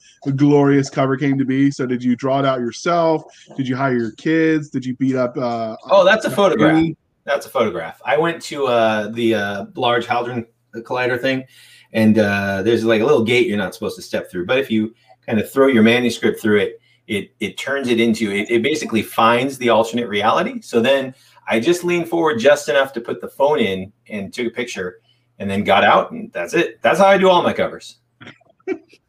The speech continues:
Speaker 1: You heard it here first, people. Breaking news.
Speaker 2: Yeah,
Speaker 1: All right.
Speaker 2: don't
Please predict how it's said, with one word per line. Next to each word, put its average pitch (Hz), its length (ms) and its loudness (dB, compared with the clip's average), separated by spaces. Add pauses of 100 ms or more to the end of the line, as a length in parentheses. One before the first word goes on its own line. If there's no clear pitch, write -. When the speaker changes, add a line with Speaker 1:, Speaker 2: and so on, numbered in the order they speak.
(1700)
Speaker 1:
You 156 160 6
heard 190 140 8
it 196 60 2
here 196 140 6
first, 160 260 2
people. 135 340 2 (140)
Breaking 165 340 2
news. 123 320 0 (1000)
Speaker 2:
Yeah, 143 220 4
Speaker 1:
All 143 60 2
right. - 40 2
Speaker 2:
don't - 220 0